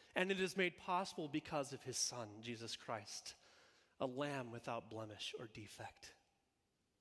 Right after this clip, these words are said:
Our hope is in him. Paul picks up the similar prophecy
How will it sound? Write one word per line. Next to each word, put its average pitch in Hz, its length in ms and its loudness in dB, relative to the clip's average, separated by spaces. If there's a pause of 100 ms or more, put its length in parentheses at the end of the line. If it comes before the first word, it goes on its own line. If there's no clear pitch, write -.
(480)
Our 131 200 0
hope - 520 -2 (680)
is 139 240 4
in 135 160 0
him. 113 500 -4 (1120)
Paul 180 240 8
picks 185 320 0
up 170 160 0
the 156 80 2
similar 175 380 4
prophecy 160 760 2